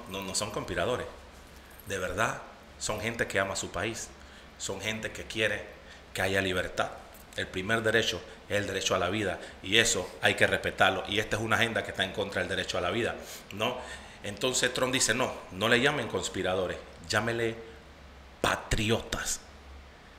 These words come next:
Ahora, la lucha es patriotas versus globalistas. Puede ser providas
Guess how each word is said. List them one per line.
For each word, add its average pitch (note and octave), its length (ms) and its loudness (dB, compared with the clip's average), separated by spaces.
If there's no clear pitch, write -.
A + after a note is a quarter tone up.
Ahora, F#2+ 360 2
la E2 120 -2
lucha F#2 440 2
es - 180 -2
patriotas F3+ 760 8
versus F#2 400 0
globalistas. F#2+ 840 2
Puede G#2 220 8
ser A2 300 10
providas F3 720 12